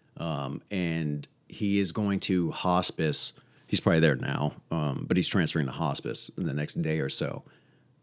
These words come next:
And he can't really, he, I mean, he can walk, but, I mean, he's just, he's just almost outta here. That's just what it is. He's almost dead.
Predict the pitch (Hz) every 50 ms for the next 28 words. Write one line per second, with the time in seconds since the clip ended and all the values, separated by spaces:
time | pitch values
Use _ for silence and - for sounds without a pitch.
0 | _ _ - 87 85 80 76 78 76 - - _ _ _ _ _ _ _ _ _
1 | _ _ _ _ - - - - - 110 - - 117 98 82 95 98 95 92 82
2 | 117 131 - - 131 127 151 156 127 98 90 95 98 104 104 104 - - 95 82
3 | 95 113 117 120 117 110 117 110 - - - 117 110 101 120 120 - 107 113 113
4 | 95 87 92 101 76 65 - 50 - - - - _ - 95 92 - 104 95 -
5 | - 101 95 80 73 92 95 - - - - - - _ _ _ _ _ - 107
6 | 104 107 107 110 110 101 85 80 82 60 57 -